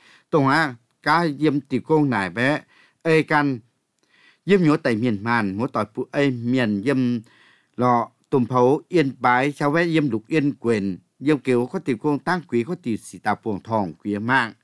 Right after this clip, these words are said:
Yêm tiểu chiếm chủ thiết kế vào dự án. Những nải vét tinh hết vì ý kiến có tiểu công miền màn nhuận thùng, chế đi tiểu sĩ tạo xa mạng,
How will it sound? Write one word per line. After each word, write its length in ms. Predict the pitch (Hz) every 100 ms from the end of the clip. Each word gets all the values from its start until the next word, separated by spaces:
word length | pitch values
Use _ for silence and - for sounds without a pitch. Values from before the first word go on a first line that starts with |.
| _ _ _
Yêm 160 | 143 160
tiểu 280 | - 123 117
chiếm 240 | - 123
chủ 320 | 135 110 104 101 _ _ _
thiết 180 | - 190 - _ _
kế 300 | 123 123 131 -
vào 320 | 110 113 131
dự 120 | -
án. 380 | 113 113 120 160 170 _ _ _
Những 100 | 170
nải 160 | 170 127
vét 180 | 180
tinh 120 | 214 202
hết 200 | 220 160
vì 160 | 117
ý 60 | 143
kiến 220 | - 160
có 100 | 196 156
tiểu 180 | 120
công 260 | 95 151 165
miền 140 | 123
màn 220 | 101 113 98
nhuận 140 | 92
thùng, 260 | 131 113 87
chế 160 | 170
đi 120 | 190
tiểu 220 | 175 123 107
sĩ 240 | - 101
tạo 160 | 107 104
xa 100 | 113
mạng, 340 | 107 107 98